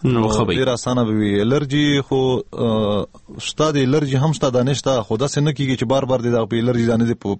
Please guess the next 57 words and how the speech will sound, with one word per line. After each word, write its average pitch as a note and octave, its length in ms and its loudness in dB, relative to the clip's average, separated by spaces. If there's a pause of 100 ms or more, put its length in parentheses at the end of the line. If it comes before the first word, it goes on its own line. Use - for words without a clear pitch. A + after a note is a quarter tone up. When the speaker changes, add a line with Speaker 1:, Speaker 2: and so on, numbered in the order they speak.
Speaker 2:
پوه A#2 120 0
شوې، G#2+ 140 -4
په G2 120 -2
هغه G2 140 0
باندې G#2+ 260 2
راخي-، - 180 -8
په - 80 -6
زنه C3 200 2
باندې A2+ 260 0
راخیږي، B2 260 -2
بل A#2+ 180 0
ځای A#2+ 80 2
باندې G#2+ 240 2
نه A2+ 100 2
راخیږي. F#2+ 400 -2 (140)
Speaker 1:
مهم. B2 320 2 (260)
Speaker 2:
نو A#2 100 0
زه A#2 100 -2
وایم، E3+ 200 0
که E3+ 100 -2
دا D#3+ 120 0
بیماري D#3 300 0
خو E3 100 0
انشاءالله D#3 360 0
دومره D#3 140 2
مشکله D#3 320 0
بیماري C#3+ 320 2
به D#3 120 0
نه F#3 100 4
وي، G#3 60 4
خو D#3 120 -2
چېرته D3 220 0
د C#3+ 100 4
پوستکي D3+ 380 -4
نږدې C3+ 420 2
ډاک-، B2 300 0
ډاکټر B2+ 300 0
وي، D#3+ 100 2
ورسره A#2+ 240 0
د G#2 60 0 (100)
مشوره A#2 400 0
وکړي، G#2+ 180 -2
د G2 80 0
باره G2 260 0
کوي. F#2 200 -4 (280)
Speaker 1:
ښه. B2 260 0 (480)
Speaker 2:
نو C3+ 280 2 (160)
دویم C#3+ 360 2 (240)
ورور D#3 240 2
زموږ D3+ 280 0
چې D3+ 100 0
د C3 220 2
شاهد، C#3 340 0
آه، A#2 680 2
مرزیوال، A#2+ 520 2 (120)
د، A#2+ 60 -2
آه، A#2 460 2